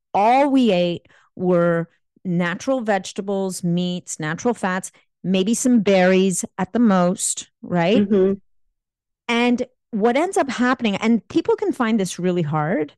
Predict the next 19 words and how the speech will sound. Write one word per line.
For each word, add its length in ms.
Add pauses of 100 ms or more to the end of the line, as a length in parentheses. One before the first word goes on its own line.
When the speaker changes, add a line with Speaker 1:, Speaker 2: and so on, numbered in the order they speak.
(440)
Speaker 1:
because 460
Speaker 2:
Mm-hmm. 200
Speaker 1:
they 120
find 540
that 380
they 140
don't 300
enjoy 540
the 120
taste 440
of 80
food 440
as 160
much 320
because 320
your 120
taste 440
buds 280 (420)
are, 200